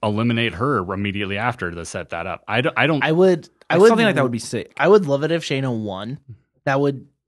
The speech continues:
Speaker 2: but Zach
Speaker 1: Mm.
Speaker 2: said something about her debuting Raw after
Speaker 1: I,
Speaker 2: Mania.
Speaker 1: I, I think she feels more like a Raw after, like,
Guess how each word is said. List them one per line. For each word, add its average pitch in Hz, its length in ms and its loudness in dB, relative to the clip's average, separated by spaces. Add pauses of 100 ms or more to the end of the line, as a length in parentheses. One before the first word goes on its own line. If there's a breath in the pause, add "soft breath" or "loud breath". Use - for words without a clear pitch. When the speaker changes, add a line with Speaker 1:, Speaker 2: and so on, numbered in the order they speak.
(360)
Speaker 2:
but 135 380 -2
Zach 123 280 0
Speaker 1:
Mm. 104 40 -6
Speaker 2:
said 127 240 -2
something 117 300 -8
about 110 340 -4
her 113 300 -4
debuting 117 520 -8
Raw 110 160 -8
after 107 220 -12
Speaker 1:
I, 123 160 4
Speaker 2:
Mania. 202 180 2
Speaker 1:
I, 196 300 4
I 135 40 4
think 160 200 -2
she 143 160 -6
feels 123 300 -2
more 107 120 0
like 101 200 0
a 98 40 -2
Raw 95 340 -2
after, 95 360 -6
like, 98 260 -6